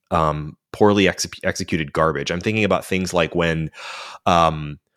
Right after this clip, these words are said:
like, that, that are just there to exist for, for a gag headline. Like,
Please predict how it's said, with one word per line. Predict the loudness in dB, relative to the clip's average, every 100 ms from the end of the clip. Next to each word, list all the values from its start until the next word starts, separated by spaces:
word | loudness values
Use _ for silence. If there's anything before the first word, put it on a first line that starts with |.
| -4
like, | 0 2
that, | 0 0
that | -2
are | 0
just | 0 0 0
there | 0 0
to | -2
exist | -6 -4 -4 -4
for, | -4 0 -2 -2
for | -2 0
a |
gag | 0 2 2 0
headline. | -2 -4 -2 -4 -4 -4
Like, | -4 -2